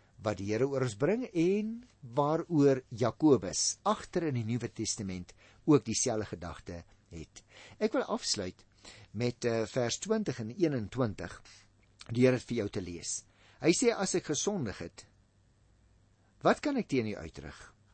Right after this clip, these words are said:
U wat die mens gedurig oppas. Waarom het u my u teiken gemaak "Waarom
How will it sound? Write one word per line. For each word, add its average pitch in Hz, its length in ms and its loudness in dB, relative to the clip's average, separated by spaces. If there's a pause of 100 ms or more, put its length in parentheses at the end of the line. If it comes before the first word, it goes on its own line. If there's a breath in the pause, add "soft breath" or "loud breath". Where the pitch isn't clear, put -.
(840 soft breath)
U 247 340 6
wat 147 400 -2
die 131 160 2
mens 135 500 0
gedurig 170 540 -2
oppas. - 540 -12 (1040 soft breath)
Waarom 180 500 2
het - 140 -4
u 135 340 2 (320)
my 147 440 4
u 160 80 0
teiken 208 380 0
gemaak 95 600 -10 (520 soft breath)
"Waarom 226 320 6